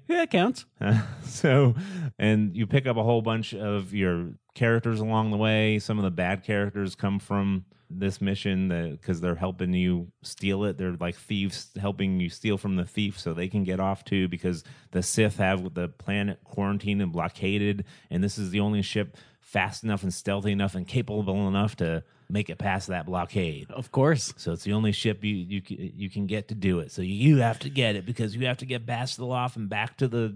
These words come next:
Speaker 2: Jedi Council or whatever the thing is.
Speaker 1: But the struggle to save the ship is such, it's so endearing. Like, "This is our ship now because we claimed it and it,
Speaker 2: Yeah.
Speaker 1: it helped us survive." Oh,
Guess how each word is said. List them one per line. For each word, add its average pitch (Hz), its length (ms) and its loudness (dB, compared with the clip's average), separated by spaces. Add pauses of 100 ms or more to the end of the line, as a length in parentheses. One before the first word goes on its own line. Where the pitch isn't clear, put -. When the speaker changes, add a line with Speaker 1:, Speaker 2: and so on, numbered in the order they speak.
Speaker 2:
Jedi 123 320 -4
Council 107 480 -6
or 73 140 -10
whatever 85 480 -6
the 73 140 -16 (160)
thing 71 180 -14
is. 69 300 -16 (340)
Speaker 1:
But 190 160 2
the 175 100 2
struggle 190 460 2
to 175 140 4
save 175 320 2
the 156 80 2
ship 185 360 2
is 117 200 -2
such, 147 360 -2
it's 135 220 -2
so 175 200 2
endearing. 156 500 2
Like, 101 400 -6
"This 143 180 0
is 143 100 2
our 135 200 4
ship 139 200 -2
now 117 220 -2
because 120 380 2
we 135 100 4
claimed 143 420 0
it 110 220 -6
and 113 160 -2
it, - 60 0
Speaker 2:
Yeah. 82 220 -4
Speaker 1:
it 123 100 0
helped 135 320 2
us 127 140 6
survive." 120 580 0
Oh, 104 180 -4